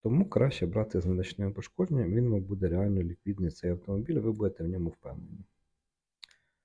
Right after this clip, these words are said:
Також не забувайте, що реальна вигода від покупки автомобіля з С Ш А, з тим, що ви купите такий самий автомобіль на авторія, складає близько двадцяти відсотків.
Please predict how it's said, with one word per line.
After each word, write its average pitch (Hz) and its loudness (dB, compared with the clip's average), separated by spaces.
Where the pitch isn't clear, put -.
Також 131 0
не 101 6
забувайте, 110 2
що - -2
реальна 98 4
вигода 101 4
від 92 -2
покупки - -8
автомобіля 90 -2
з - -10
С 107 -10
Ш - -6
А, 170 0
з - -4
тим, 92 -4
що - -10
ви 92 0
купите 90 -6
такий - -8
самий 87 -2
автомобіль 90 -2
на 92 2
авторія, 139 0
складає 170 2
близько 117 0
двадцяти 90 -6
відсотків. - -12